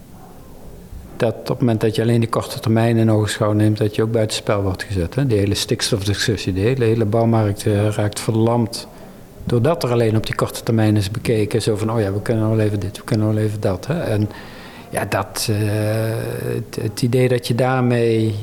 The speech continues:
je zaken wel op orde brengt, nou, dat, dat gaat er heel snel uit.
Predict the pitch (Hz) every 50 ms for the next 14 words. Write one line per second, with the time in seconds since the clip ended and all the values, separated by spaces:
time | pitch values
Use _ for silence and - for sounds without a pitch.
0 | - - - - - - 123 110 101 120 110 110 110 - 117 110 123 143 147 135
1 | - 120 110 107 107 98 - 101 101 104 101 - - 113 107 104 101 107 101 -
2 | - - 110 101 - - 120 107 98 - 104 92 98 107 98 95 - - 107 95
3 | 98 98 87 90 90 - - -